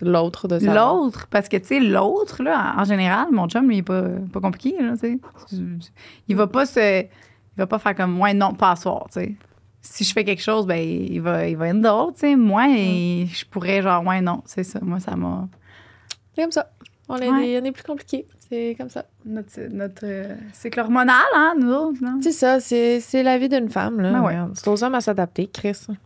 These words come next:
Speaker 2: C'est ça, regarde.
Speaker 1: C'est vous autres le problème.
Speaker 2: <laughs> C'est pas nous.
Speaker 1: <laughs> C'est pas vrai.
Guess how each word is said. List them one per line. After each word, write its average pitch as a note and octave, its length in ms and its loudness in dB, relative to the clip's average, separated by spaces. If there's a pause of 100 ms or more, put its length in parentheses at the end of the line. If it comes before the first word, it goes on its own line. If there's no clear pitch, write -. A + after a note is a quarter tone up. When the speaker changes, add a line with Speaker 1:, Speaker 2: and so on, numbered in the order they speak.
Speaker 2:
C'est A#3+ 140 6
ça, G3+ 220 2
regarde. F3 340 -4 (520)
Speaker 1:
C'est E3 160 0
vous F3+ 140 6
autres A3+ 180 6
le F3+ 60 4
problème. G#3 520 4
Speaker 2:
<laughs> - 40 0
C'est G#3+ 400 0
pas G#3+ 140 4
nous. G3+ 240 2
Speaker 1:
<laughs> F#3 60 -8
C'est - 200 -16
pas F#3+ 160 -2
vrai. - 160 -4